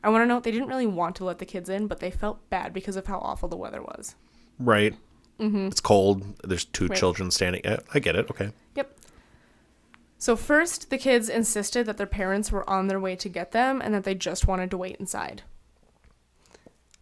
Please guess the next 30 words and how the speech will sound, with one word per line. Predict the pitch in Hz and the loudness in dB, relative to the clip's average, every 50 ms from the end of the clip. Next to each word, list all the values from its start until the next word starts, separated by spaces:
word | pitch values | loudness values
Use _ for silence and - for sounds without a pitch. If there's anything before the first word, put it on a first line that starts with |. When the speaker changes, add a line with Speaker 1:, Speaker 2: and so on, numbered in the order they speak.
| _ _ _ - | _ _ _ -4
Speaker 1:
The | 220 233 | -2 2
family | - 254 240 240 277 302 311 | 4 4 6 6 6 4 2
cat | 302 - 233 214 202 - - | 0 0 2 2 2 2 -2
became | 214 - 208 180 185 | -4 -2 -2 -2 0
skittish | - - - - 196 185 214 240 240 - | 0 0 0 -2 -2 -2 -2 -2 -4 -4
as | - 190 - | -6 -4 -4
soon | - - - - 202 196 202 208 208 | -2 -2 0 0 2 2 4 4 2
as | 208 202 | 2 0
the | - 202 | -2 -6
kids | - 208 185 180 185 - | -4 -4 -6 -6 -6 -8
entered | - - 185 - 190 190 | -6 -6 -6 -6 -6 -4
the | 190 180 | -4 -4
home | - 196 180 175 185 196 240 262 262 - - | -4 -2 -2 0 0 0 0 -2 -4 -4 -2
and | 196 196 196 196 | 0 0 2 2
wouldn't | 190 196 202 202 208 | 2 2 2 2 2
even | - 202 208 190 196 196 196 190 180 - - 180 | 2 0 0 2 2 0 0 0 -2 -4 -8 -10
let | 175 180 175 175 175 - | -8 -6 -6 -6 -6 -4
the | - 180 | -4 -4
wife | 165 - - - - | -4 -4 -8 -8 -10
pet | - - - - | -8 -8 -8 -8
it. | - - - - _ _ _ _ _ _ _ _ _ _ _ _ _ _ _ _ _ _ _ _ _ _ _ _ _ - | -10 -12 -12 -18 _ _ _ _ _ _ _ _ _ _ _ _ _ _ _ _ _ _ _ _ _ _ _ _ _ -4
Speaker 2:
Her | - 123 104 104 | 0 4 4 6
own | 104 101 92 | 4 4 2
cat | - - 104 95 - - | 2 4 4 4 4 2
wouldn't | 98 90 90 87 | -2 -2 -2 -2
let | 87 85 | -2 -2
her | 87 80 | -4 -4
pet | - - - 170 | -2 -2 -2 0
her | 170 165 - | 0 2 2
Speaker 1:
Mm-hmm. | 240 214 220 208 196 202 | 2 2 2 0 0 -2